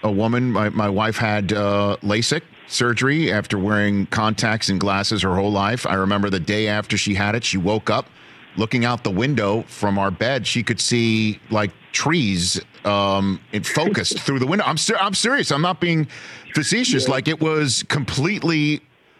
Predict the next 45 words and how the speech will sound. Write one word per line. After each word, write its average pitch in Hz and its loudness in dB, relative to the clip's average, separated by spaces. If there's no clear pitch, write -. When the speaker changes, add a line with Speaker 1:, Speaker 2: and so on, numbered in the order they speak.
Speaker 1:
eye-opening, 131 0
to 107 0
use 110 2
the 104 -2
phrase. 107 0
So 110 0
do 131 0
you 156 2
think 143 -2
that 127 -2
you'll 139 0
be 127 0
able 135 0
to 117 0
read 117 0
defenses 147 0
better 151 0
n-, 101 -2
with 107 0
having 113 0
not 110 2
had 117 0
any 107 0
contacts 110 -2
last 104 -2
year 110 2
and 101 2
now 104 2
having 101 0
lasik 101 -2
surgery 101 0
now? 95 2
Do 135 0
you 107 2
think 110 -2
you 107 0
will 101 0
actually 101 0
be 101 0
an 98 2
improved 95 -2
quarterback 101 0
because 98 -2
of 101 0
it? - -4